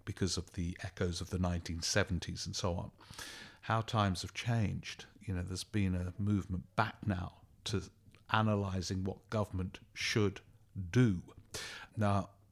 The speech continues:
if they can articulate that with the policies that, to go with it, Labour will be in a strong position post-Brexit.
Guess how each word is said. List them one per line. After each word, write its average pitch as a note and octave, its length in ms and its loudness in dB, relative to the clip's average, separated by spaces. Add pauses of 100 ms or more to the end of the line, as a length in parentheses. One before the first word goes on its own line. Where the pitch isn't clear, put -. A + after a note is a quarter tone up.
if B2 160 2
they C3 100 4
can G2+ 360 2 (920)
articulate G2 800 0
that B2 400 0 (200)
with G#2 200 -4
the F#2+ 80 -4
policies G2+ 720 2
that, E2+ 120 -8 (460)
to F#2+ 80 -8
go G2 180 2
with A#2 240 4
it, - 240 -6 (960)
Labour A2 340 6
will G2+ 180 6
be G2+ 360 4
in G2 140 2
a E2+ 80 2
strong G2+ 600 4 (260)
position F#2 540 0 (280)
post-Brexit. - 880 -2